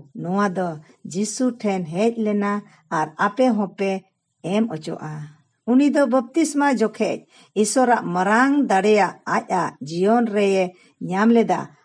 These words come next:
ᱟᱨ ᱟᱵᱚ ᱦᱚᱸ ᱥᱚᱱᱚᱛ ᱟᱛᱢᱟ ᱵᱚᱱ ᱧᱟᱢᱟ ᱵᱟᱯᱛᱤᱥᱢᱟ ᱡᱚᱠᱷᱮᱡ ᱟᱵᱚᱣᱟᱜ ᱵᱤᱥᱣᱟᱥ ᱛᱮ ᱛᱤᱱᱨᱮ ᱢᱚᱱᱮ ᱵᱚᱱ ᱮᱢᱟᱭ ᱠᱟᱱᱟ ᱤᱥᱚᱨ ᱜᱮ᱾ ᱨᱚᱢᱤ ᱠᱚ ᱫᱚᱥ ᱟᱲᱛᱤᱥ ᱨᱮ ᱢᱮᱱᱮᱫᱟ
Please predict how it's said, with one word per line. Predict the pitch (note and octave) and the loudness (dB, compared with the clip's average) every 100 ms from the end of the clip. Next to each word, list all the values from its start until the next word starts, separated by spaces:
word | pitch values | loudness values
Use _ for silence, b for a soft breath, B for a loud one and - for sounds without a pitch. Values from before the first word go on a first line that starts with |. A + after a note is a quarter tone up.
| - | -2
ᱟᱨ | G#3+ A3 | 0 2
ᱟᱵᱚ | A3 B3 D#4 | 2 2 4
ᱦᱚᱸ | A#3+ G3 D#3 - | 4 2 0 -6
ᱥᱚᱱᱚᱛ | - G3 G3+ A#3+ B3 | -12 -6 0 0 2
ᱟᱛᱢᱟ | G#3+ A3 G#3 G3+ F#3 | 0 0 0 -4 -4
ᱵᱚᱱ | F#3 F#3 F3 | -4 -4 -2
ᱧᱟᱢᱟ | G3 A#3 G#3+ D#3+ - - | 2 4 2 0 -8 -14
ᱵᱟᱯᱛᱤᱥᱢᱟ | D3 D3+ - F#3 - G#3 B3 - B B | -14 -10 -6 -6 -2 -2 -2 -6 B B
ᱡᱚᱠᱷᱮᱡ | F#3+ F#3+ F#3+ F#3 - _ | -6 -4 -4 -6 -6 _
ᱟᱵᱚᱣᱟᱜ | - F3 G3+ G#3 G3 - | -6 -2 0 0 -2 -6
ᱵᱤᱥᱣᱟᱥ | E3 F#3+ - A#3+ A#3 - | -4 -4 0 2 2 -2
ᱛᱮ | G#3+ G#3 F#3 - _ _ _ - | -4 -2 -4 -8 _ _ _ 0
ᱛᱤᱱᱨᱮ | C#4+ D#4 D4 B3 G3+ | 2 4 4 4 2
ᱢᱚᱱᱮ | F3+ F#3+ A3 A#3 | 0 2 4 4
ᱵᱚᱱ | F#3+ G3 G3+ G3 _ _ - | 2 -2 -2 -4 _ _ -12
ᱮᱢᱟᱭ | F3+ F#3+ G#3 G3 F#3 - _ _ _ _ _ _ _ _ _ _ _ - | -6 -2 -2 -2 -4 -10 _ _ _ _ _ _ _ _ _ _ _ -4
ᱠᱟᱱᱟ | G#3 G3+ G3+ F#3+ - | -2 0 -2 -4 -8
ᱤᱥᱚᱨ | E3 F#3 G#3 | -10 -4 -2
ᱜᱮ᱾ | G3 D3+ D3 _ _ _ _ _ b b - | -2 -6 -10 _ _ _ _ _ b b -8
ᱨᱚᱢᱤ | F#3 G3+ G#3 G3+ | -2 0 0 0
ᱠᱚ | G#3 G3+ | 0 0
ᱫᱚᱥ | F#3+ G#3 G3 | 0 -2 -2
ᱟᱲᱛᱤᱥ | - F#3 G#3 F#3 | -4 -4 -6 -6
ᱨᱮ | G3+ G3+ | 0 0
ᱢᱮᱱᱮᱫᱟ | G3 G3+ G3+ G3 | 0 0 0 -2